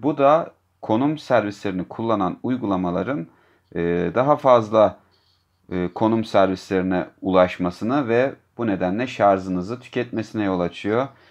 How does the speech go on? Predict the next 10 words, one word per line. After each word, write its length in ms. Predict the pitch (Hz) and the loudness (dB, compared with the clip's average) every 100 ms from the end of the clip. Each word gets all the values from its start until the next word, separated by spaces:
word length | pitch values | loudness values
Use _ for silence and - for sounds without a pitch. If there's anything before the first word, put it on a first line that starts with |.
| _ _ - | _ _ -6
E, 400 | 90 90 90 87 | -2 0 0 0
buradaki 400 | 147 170 123 - | 0 0 -2 -2
ince 340 | 113 120 127 | -4 -2 4
ayarları 480 | 135 104 95 85 85 | 4 4 2 -2 -4
nasıl 260 | 110 127 110 | -4 -4 -8
yapabiliriz? 640 | 95 92 95 107 139 - _ _ | -6 -8 -8 -12 -14 -16 _ _
Şimdi 300 | - 117 113 | -14 -10 -10
sizlere 340 | 113 95 101 123 | -10 -8 -2 0
onu 160 | 113 | 0
göstereceğim. 720 | 98 87 - 80 78 92 131 | -2 -4 -6 -10 -4 -2 -2